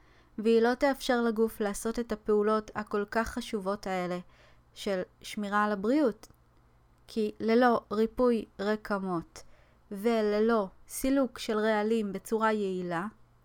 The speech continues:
בריאות לא יכולה להתקיים. אם אתם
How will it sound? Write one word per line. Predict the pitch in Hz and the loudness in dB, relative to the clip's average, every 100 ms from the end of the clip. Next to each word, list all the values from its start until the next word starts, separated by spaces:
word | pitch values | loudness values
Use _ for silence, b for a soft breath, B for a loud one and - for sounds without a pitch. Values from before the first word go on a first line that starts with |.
| _ | _
בריאות | 214 226 254 302 285 | 0 4 4 2 2
לא | |
יכולה | 269 269 - 220 220 | 0 0 0 2 2
להתקיים. | 226 220 - 202 202 208 175 165 - _ _ _ _ _ _ _ _ _ _ _ | 2 0 -2 -4 -2 -2 -4 -8 -12 _ _ _ _ _ _ _ _ _ _ _
אם | 240 262 | -2 0
אתם | 262 254 220 | 0 -2 -4